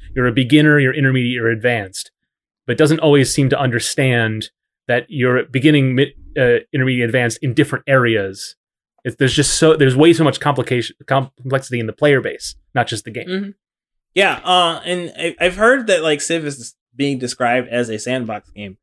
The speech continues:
Speaker 1: Mm-hmm.
Speaker 2: because, like, there are so many different options of things, and, and, like, I haven't really explored all the different options you can have when you set up new games. But I think that, like, that, uh, those avenues can help players, like, tune things to make it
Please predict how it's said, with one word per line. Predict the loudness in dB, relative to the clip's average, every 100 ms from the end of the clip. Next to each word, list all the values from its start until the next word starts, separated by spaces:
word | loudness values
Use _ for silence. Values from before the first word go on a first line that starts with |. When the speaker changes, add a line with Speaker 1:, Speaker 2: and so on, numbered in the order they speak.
| _ _ -8
Speaker 1:
Mm-hmm. |
Speaker 2:
because, | 0 0 2
like, | -2
there | 0 0
are | 0
so | 0 -2
many | -2
different | -2 -2 -4
options | -6 -6 -12 -18
of |
things, | -16 -16
and, | -16 -14
and, | -6 0
like, | 0
I | 2
haven't | 2 0 -2
really | -2 -2
explored | -6 -4 0 0 -2 _ _ -2
all | 0 0
the |
different | -2 -6 -6
options | -6 -6 -10
you | -14
can | -10
have | -8 -6
when | -6
you | -6
set | -6
up | -6 -8
new | -12
games. | -6 -6 -6 -10 _ _ _ -6
But | -4
I | -4
think | -4 -6 -6
that, | -10
like, | -8 -10 -6
that, | -4 -4 -8 _ _ _ _ _ _ _ -8
uh, | -6 -6 -8 -12 -14 _ _ 2
those | 4 4
avenues | 2 2 2 -2
can | -4 -6
help | 0 0 -2 _ _ _
players, | -2 0 -2
like, | -4 -6 -8
tune | -12 -10 -10 -12 -18 _ _
things | -8 -8 -14
to | -14
make | -12 -10 -10
it | -12 -16